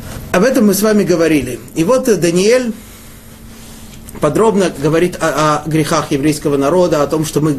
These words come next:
мы грешили постоянно, и это было из раза к разу, и мы не слушали пророков, и не слушали то, что написано в Торе, и не обращали внимания на те проклятия, которые, о которых нам Тора предрекала.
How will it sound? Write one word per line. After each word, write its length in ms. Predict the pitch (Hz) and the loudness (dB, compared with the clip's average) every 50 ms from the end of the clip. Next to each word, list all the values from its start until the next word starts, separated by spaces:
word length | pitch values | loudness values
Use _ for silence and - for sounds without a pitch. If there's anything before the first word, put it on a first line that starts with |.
| 135 135 | -2 -2
мы 340 | 147 151 160 156 151 147 143 | 0 0 2 2 2 2 0
грешили 380 | 135 143 143 139 - 170 160 156 | 0 0 -2 0 0 -2 -2 0
постоянно, 720 | 151 151 139 - - 156 156 165 180 180 180 175 170 160 151 151 | -2 -4 -4 -2 0 0 2 2 2 2 2 2 2 2 2 2
и 80 | 147 147 | 2 4
это 300 | 147 143 143 143 139 139 | 2 2 0 0 -2 0
было 300 | 139 156 151 147 143 147 - - - - - | 0 0 2 0 0 -2 -6 -14 -16 -14 -4
из 160 | - 139 131 | -2 0 2
раза 280 | 190 185 180 165 143 160 | 2 2 2 2 0 -2
к 80 | 160 - | 0 0
разу, 340 | 180 185 185 185 165 175 | 0 2 2 2 2 2
и 60 | 165 151 | 2 2
мы 100 | 160 165 | 2 0
не 100 | 165 156 | 0 -2
слушали 380 | - - 165 165 - 170 170 | 0 0 -2 0 0 -2 -2
пророков, 580 | 165 - 147 151 151 170 185 180 185 170 143 - - - - - - - - - | 0 0 0 2 2 4 2 2 2 0 -2 -2 -6 -14 -18 -18 -18 -18 -8 -2
и 60 | 139 | 0
не 100 | 156 165 | 0 0
слушали 340 | 151 214 208 196 208 190 180 | 2 2 0 2 2 0 0
то, 140 | - 196 185 | 2 0 -2
что 140 | 180 - 165 | -2 -2 -2
написано 420 | 175 170 175 180 - - 165 160 | -2 0 0 -2 -2 -2 -2 -4
в 60 | 156 | -4
Торе, 380 | - - 202 202 196 180 175 165 | 0 2 4 4 6 6 4 4
и 20 | |
не 80 | 160 165 | 4 2
обращали 440 | 160 156 160 160 156 - 202 202 190 | 0 2 0 -2 0 0 2 2 2
внимания 540 | 165 175 180 190 196 196 196 196 185 180 180 - - - - - - - - | 2 2 2 2 2 2 2 2 2 0 -2 -6 -14 -14 -16 -14 -10 -4 -2
на 80 | 156 170 - - | -2 -2 -2 -2
те 140 | - 208 202 | 0 0 0
проклятия, 560 | 190 196 180 165 165 185 190 185 175 175 170 | 0 0 -2 -2 0 0 0 0 2 0 -2
которые, 420 | 151 - 160 156 180 180 180 175 170 | -2 -4 -2 0 2 2 2 2 0
о 200 | - - 165 160 | 0 -2 -4 -2
которых 360 | - 165 151 180 180 180 - | -2 -2 0 0 -2 -2 -2
нам 160 | 180 165 160 | -2 -2 0
Тора 200 | 151 202 190 175 | 0 2 0 2
предрекала. 800 | - - 170 156 143 156 151 - 185 175 170 165 160 151 151 - | 0 0 -2 0 0 -2 -2 0 0 2 2 2 2 0 -2 -4